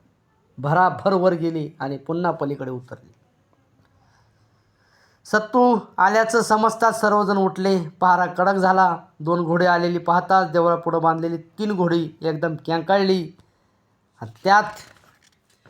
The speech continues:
या दोघांनी भर घातली आणि पाच घोड्यांच्या किंकाळण्यानं डोंगर हादरला.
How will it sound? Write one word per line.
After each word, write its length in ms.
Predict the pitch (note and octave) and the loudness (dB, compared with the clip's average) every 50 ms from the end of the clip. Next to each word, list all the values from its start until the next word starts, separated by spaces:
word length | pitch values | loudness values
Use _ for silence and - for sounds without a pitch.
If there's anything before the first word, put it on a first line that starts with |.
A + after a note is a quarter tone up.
| _ _ _ _ _ _ _ _ - | _ _ _ _ _ _ _ _ -10
या 280 | C3+ D3 E3+ F3 F3+ | -4 -2 0 2 2
दोघांनी 520 | F3 D3 C3 E3 E3 D3 C#3 F3 F3 F3 E3 | 0 0 -2 -2 -2 -2 -2 -2 -2 -2 -2
भर 200 | C#3+ C#3+ D3 C3 | -4 -4 -6 -6
घातली 340 | A#2+ A#2 A2 - F#2+ F#2+ G2+ _ _ _ _ _ _ - | -8 -12 -14 -16 -18 -18 -18 _ _ _ _ _ _ -14
आणि 180 | B2+ C3+ D3 C#3+ | -10 -8 -8 -8
पाच 460 | - - - E3 F3 F#3 F#3 F3+ E3+ | -8 -6 -2 0 2 2 2 0 -2
घोड्यांच्या 540 | E3 D3+ D3+ D3+ D#3+ D#3 D3+ - E3 D#3 D3 | -4 -4 -2 -2 -2 -4 -6 -6 -6 -6 -6
किंकाळण्यानं 840 | D3+ - - D3+ D3+ C#3+ - D#3 D#3 D#3 D3+ D3 D3 D3 D3 C3+ C3 | -8 -8 -6 -6 -6 -4 -4 -4 -4 -4 -2 -4 -4 -4 -6 -6 -8
डोंगर 260 | C#3 C#3 C3+ C3+ B2+ | -8 -8 -8 -10 -10
हादरला. 440 | A#2+ A2 C3 B2 B2+ A2+ A2 G#2+ | -10 -10 -10 -10 -12 -14 -16 -18